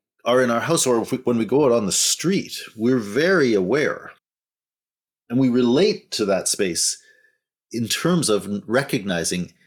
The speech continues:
anybody could be here and they have as much right to it as, as we do. So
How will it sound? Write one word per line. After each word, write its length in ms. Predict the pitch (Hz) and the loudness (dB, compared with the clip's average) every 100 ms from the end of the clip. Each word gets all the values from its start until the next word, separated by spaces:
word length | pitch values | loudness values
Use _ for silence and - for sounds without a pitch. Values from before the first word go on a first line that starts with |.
| _ _ _ | _ _ _
anybody 400 | 165 202 117 95 | 0 2 2 -2
could 200 | 90 95 | -2 -4
be 160 | 87 82 | -4 -6
here 160 | 80 - | -6 -6
and 140 | 85 | -2
they 140 | 143 | 0
have 160 | 170 160 | 0 0
as 120 | 135 | -2
much 260 | 123 147 - | -2 -4 0
right 280 | 107 120 - | 0 0 -2
to 180 | 120 110 | 0 0
it 80 | |
as, 360 | 98 87 - - _ - | 0 -2 -4 -8 _ -6
as 160 | 92 | -6
we 220 | 87 110 131 | -2 -2 0
do. 160 | - - _ _ _ _ _ _ _ | -4 -8 _ _ _ _ _ _ _
So 460 | - 131 117 120 | 0 2 2 0